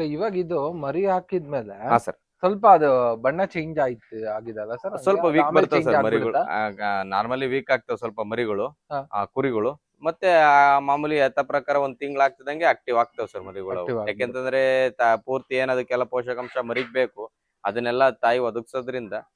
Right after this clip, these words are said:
Speaker 2: ಸ್ವಲ್ಪ ವೀಕ್ ಬರುತ್ತೆ. ಮತ್ತೆ ತಿರ್ಗಾ ಅದು ಆಕ್ಟಿವ್ ಒಂದ್ ತಿಂಗಳಲ್ಲೆಲ್ಲ ಮತ್ತೆ ಮಾಮೂಲಿ ರಿಕವರ್ ಆಗ್ಬಿಡುತ್ತೆ ಸರ್.
Speaker 1: ರಿಕವರಿ ಆಗ್ಬಿಡುತ್ತೆ.
Speaker 2: ಹೌದು ಸರ್.
Speaker 1: ಸರ್, ಈಗ ನೀವು ಬ್ರೀಡಿಂಗ್ ಗೆ ಅಂತ ಬಿಟ್ಕೊಂಡಿದ್ದೀರಲ್ಲ,
Speaker 2: ಹೌದು ಸರ್, ಹೌದು ಸರ್.
Speaker 1: ಈಗ
Speaker 2: ಹೌದು ಸರ್.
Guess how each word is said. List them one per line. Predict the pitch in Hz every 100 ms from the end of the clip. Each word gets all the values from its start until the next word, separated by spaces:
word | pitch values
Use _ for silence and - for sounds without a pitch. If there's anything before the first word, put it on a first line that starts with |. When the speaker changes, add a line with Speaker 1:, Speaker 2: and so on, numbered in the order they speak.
| _ _
Speaker 2:
ಸ್ವಲ್ಪ | - 147 151
ವೀಕ್ | 131 139 127
ಬರುತ್ತೆ. | 120 117
ಮತ್ತೆ | 160 156 151
ತಿರ್ಗಾ | 151 160
ಅದು | 151
ಆಕ್ಟಿವ್ | 117 107 120
ಒಂದ್ | 120
ತಿಂಗಳಲ್ಲೆಲ್ಲ | 139 143 147 151
ಮತ್ತೆ | 156 131 135
ಮಾಮೂಲಿ | 127 120 123
ರಿಕವರ್ | 117 - 107 98
ಆಗ್ಬಿಡುತ್ತೆ | 90 92 -
ಸರ್. | -
Speaker 1:
ರಿಕವರಿ | 117 107
ಆಗ್ಬಿಡುತ್ತೆ. | 101 101 101 101
Speaker 2:
ಹೌದು | 95 -
ಸರ್. | - _ _
Speaker 1:
ಸರ್, | 180
ಈಗ | 180
ನೀವು | 165 160 143
ಬ್ರೀಡಿಂಗ್ | 123 160 185 190 196
ಗೆ | 180
ಅಂತ | 170 156
ಬಿಟ್ಕೊಂಡಿದ್ದೀರಲ್ಲ, | 156 135 - 143 131 110 104 101
Speaker 2:
ಹೌದು | 113 107
ಸರ್, | 95 104
ಹೌದು | 101
ಸರ್. | -
Speaker 1:
ಈಗ | 156 185 147
Speaker 2:
ಹೌದು | 110 120 170 - 107
ಸರ್. | -